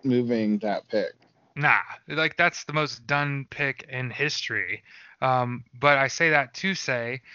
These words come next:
Speaker 2: I would love to get a, love to have gotten a guy like Justin Fields, who probably has a more athletic comp closer to Andrew Luck than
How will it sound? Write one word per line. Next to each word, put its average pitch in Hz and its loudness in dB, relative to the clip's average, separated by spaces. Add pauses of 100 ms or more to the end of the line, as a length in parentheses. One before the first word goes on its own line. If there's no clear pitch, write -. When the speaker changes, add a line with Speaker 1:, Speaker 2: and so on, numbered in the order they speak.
(200)
Speaker 2:
I 147 8
would 185 2
love 147 0
to 147 -8
get 135 -6
a, 127 -8
love 151 4
to 160 -2
have 131 -2
gotten 127 2
a 127 -4
guy 127 0
like 123 -2
Justin 127 -6
Fields, 156 -2
who 151 -4
probably 165 -2
has 170 -2
a 151 0
more 147 6
athletic 135 0
comp 151 4
closer 147 -2
to 131 0
Andrew 127 2
Luck 180 0
than 135 4